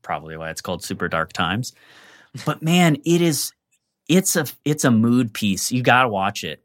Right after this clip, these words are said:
It's so freaky and just upsetting <laughs> in a good way, I guess.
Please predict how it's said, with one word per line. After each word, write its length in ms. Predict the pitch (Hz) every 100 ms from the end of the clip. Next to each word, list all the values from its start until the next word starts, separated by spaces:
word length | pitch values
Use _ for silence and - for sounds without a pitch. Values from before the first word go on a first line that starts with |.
| _ -
It's 200 | 123 -
so 480 | - - 151 160
freaky 680 | 139 - 123 120 120 113 101
and 240 | 95 92
just 460 | 87 101 - - - _ _ _ _ _ _ _ _ _ _ -
upsetting 760 | 104 - - 95 98 95 95 123 - - - - -
<laughs> 600 | - 427 403 - - -
in 140 | 220
a 60 | 202
good 280 | 165 175 135
way, 220 | 135 113
I 100 | 98
guess. 400 | 98 95 -